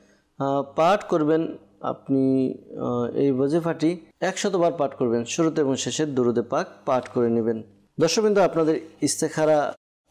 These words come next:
জবাব আমরা প্রদান করার চেষ্টা করলাম। অনেকে আমাদেরকে কল করেছিলেন, তাদের উত্তর প্রদান করলাম। মনে রাখবেন, প্রকৃত অবস্থা আল্লাহ তাআলা ভালো জানে। আর এই মাসআলাও মনে রাখবেন, আহ, ইস্তেখারা দ্বারা সত্যিকারের জ্ঞান অর্জন হয় না। আল্লাহ তাআলা আমাদেরকে বোঝার তৌফিক দান করুক,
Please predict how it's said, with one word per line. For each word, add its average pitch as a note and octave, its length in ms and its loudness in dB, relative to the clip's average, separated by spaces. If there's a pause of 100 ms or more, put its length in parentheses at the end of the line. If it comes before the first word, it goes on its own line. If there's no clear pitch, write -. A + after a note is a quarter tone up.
জবাব D3 320 2
আমরা C#3+ 180 2
প্রদান C#3+ 300 0
করার C#3+ 180 -2
চেষ্টা D3 320 -2
করলাম। D3+ 300 0
অনেকে C3+ 200 0
আমাদেরকে C3 340 0
কল C#3 240 -2
করেছিলেন, C#3+ 480 0
তাদের C3 220 0
উত্তর - 320 -2
প্রদান D3+ 280 0
করলাম। D3+ 280 0
মনে D#3+ 260 2
রাখবেন, D#3+ 340 2
প্রকৃত D3+ 340 -2
অবস্থা C#3 380 0
আল্লাহ B2+ 180 0
তাআলা C3+ 180 0
ভালো B2+ 260 0
জানে। D#3+ 340 0 (400)
আর C3 200 0 (140)
এই D3+ 160 4
মাসআলাও C#3+ 580 2
মনে E3 200 2
রাখবেন, D#3 440 2 (480)
আহ, B2+ 240 0
ইস্তেখারা D#3+ 460 0
দ্বারা D3+ 200 0
সত্যিকারের C#3 600 0
জ্ঞান C#3 200 2
অর্জন C3 340 0
হয় C3+ 220 -2
না। A#2+ 100 0
আল্লাহ C3+ 320 0
তাআলা C#3 180 2
আমাদেরকে C3 360 0
বোঝার B2 340 0
তৌফিক D3 320 0
দান D3 160 0
করুক, D3+ 240 0